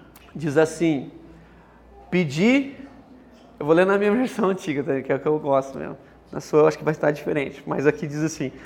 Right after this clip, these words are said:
"Pedi e dar-se-vos-á. Buscai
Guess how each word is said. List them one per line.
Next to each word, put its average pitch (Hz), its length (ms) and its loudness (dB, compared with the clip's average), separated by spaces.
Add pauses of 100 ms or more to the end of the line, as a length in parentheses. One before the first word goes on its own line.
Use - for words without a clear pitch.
(220)
"Pedi 170 680 4 (380)
e 170 240 0
dar-se-vos-á. 175 1080 6 (760)
Buscai 175 800 8